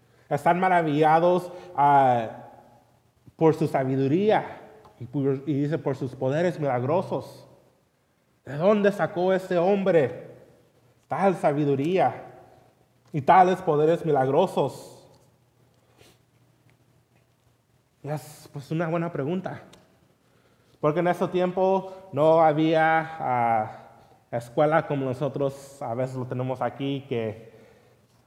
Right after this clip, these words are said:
hasta los dieciocho años, diecisiete, dieciocho años en la high school y luego ahí si quieres seguir. No, en ese tiempo los, ah, los niños judíos,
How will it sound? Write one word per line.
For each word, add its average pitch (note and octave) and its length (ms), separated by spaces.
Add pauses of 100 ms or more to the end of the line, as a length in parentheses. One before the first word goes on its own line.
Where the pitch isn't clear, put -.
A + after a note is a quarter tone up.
hasta A2 300
los A#2 140
dieciocho C#3+ 640
años, C#3 400
diecisiete, B2+ 360
dieciocho B2+ 400
años B2+ 260 (300)
en A#2 120
la G#2 80
high C#3+ 180
school C#3+ 300
y B2 40
luego A#2 580 (380)
ahí A#2 200
si B2+ 120
quieres B2+ 280
seguir. C3 960
No, D3 160
en D#3 80
ese D3 140
tiempo E3 760
los, C3 840
ah, A#2+ 340
los B2 240
niños D#3+ 680 (140)
judíos, D3+ 580